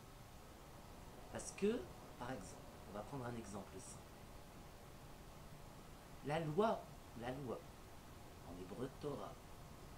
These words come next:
euh, comme par exemple l'état de droit,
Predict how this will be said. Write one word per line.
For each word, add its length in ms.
euh, 380
comme 300
par 160
exemple 340
l'état 300
de 100
droit, 420